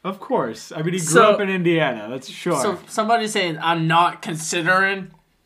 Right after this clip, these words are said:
Speaker 2: you gotta really expect that he really is considering.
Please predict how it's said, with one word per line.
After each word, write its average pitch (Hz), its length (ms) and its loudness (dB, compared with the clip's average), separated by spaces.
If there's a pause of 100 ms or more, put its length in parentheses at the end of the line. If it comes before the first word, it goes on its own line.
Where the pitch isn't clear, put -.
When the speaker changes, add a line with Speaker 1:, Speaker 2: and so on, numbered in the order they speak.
(120)
Speaker 2:
you 175 180 -8
gotta 165 140 2
really 165 160 -2
expect 147 520 -6
that 143 160 -6
he 156 360 -4
really 156 500 -2
is 135 440 -14 (120)
considering. 127 600 -10